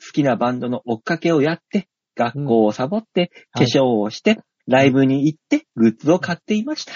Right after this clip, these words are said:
Speaker 2: なるほど。
Speaker 1: 自分もやってきたのに、子供にはダメとか言うのもいろいろと考えてしまいました。ただ、当時はすごく楽しかったのですが、黒歴史なので、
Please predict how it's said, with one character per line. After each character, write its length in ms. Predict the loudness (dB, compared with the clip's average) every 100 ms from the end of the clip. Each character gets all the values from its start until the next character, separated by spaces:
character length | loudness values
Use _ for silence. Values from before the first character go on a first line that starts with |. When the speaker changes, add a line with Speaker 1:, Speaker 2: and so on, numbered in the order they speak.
| -20 -8
Speaker 2:
な 160 | -4
る 100 | -4
ほ 120 | -4 -4
ど。 120 | -8
Speaker 1:
自 140 | -2 2
分 200 | 4 6
も 240 | 4 2 0
や 160 | 0
っ 80 | 0
て 160 | -2 -2
き 80 |
た 100 | -2
の 100 | -2
に、 220 | -2 -4 _ -12
子 160 | -4 -2
供 200 | -2 -2
に 120 | 0
は 160 | 0 -2 -6
ダ 120 | -4
メ 260 | -4 -6 -8 -6
と 140 | -4
か 100 | 2
言 180 | 4 4
う 20 | 2
の 100 | 0
も 220 | -2 0
い 80 | -2
ろ 100 | -2
い 40 |
ろ 100 | -2
と 180 | -6 -8 -8
考 220 | -8 -4 -2
え 140 | 0
て 120 | -2
し 160 | -4 -6
ま 140 | -6
い 60 | -6
ま 120 | -8
し 80 | -4
た。 220 | -6 -6 _ _ _ _
た 120 | 2
だ、 200 | 4 2 -2 -20 _ 2
当 240 | 4 6
時 100 | 4
は 100 | 0
す 140 | -2 -4
ご 120 | -2
く 100 | -2
楽 220 | -4 -6
し 80 | -6
か 100 | -10
っ 60 | -8
た 120 | -4
の 80 | -2
で 100 | 0
す 120 | 2
が、 200 | 2 0 _ -14
黒 240 | -4 0 2
歴 200 | 0 -4
史 200 | -10 -6
な 80 | -4
の 120 | -2
で、 220 | -2 -4